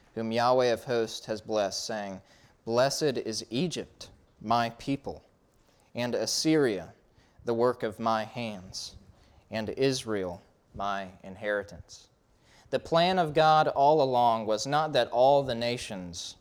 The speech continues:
would become Jews. And it was not that all nations would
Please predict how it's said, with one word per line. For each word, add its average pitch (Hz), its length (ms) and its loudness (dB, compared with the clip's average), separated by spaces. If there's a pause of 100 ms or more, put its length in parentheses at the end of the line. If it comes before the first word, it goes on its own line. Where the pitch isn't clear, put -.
would 107 120 -4
become 95 320 -8
Jews. - 460 -14 (580)
And 113 100 -12
it 113 40 -6
was 127 160 -4
not 151 180 2
that 143 140 2
all 139 320 4
nations 120 800 -4 (400)
would 120 360 2